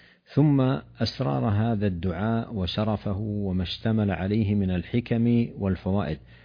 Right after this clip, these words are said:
ثم مواطن الصلاة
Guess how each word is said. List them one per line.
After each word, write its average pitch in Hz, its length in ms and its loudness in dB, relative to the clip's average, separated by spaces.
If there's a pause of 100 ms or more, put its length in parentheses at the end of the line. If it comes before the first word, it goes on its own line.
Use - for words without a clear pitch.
(440)
ثم 143 220 4 (340)
مواطن 117 520 2
الصلاة 110 880 0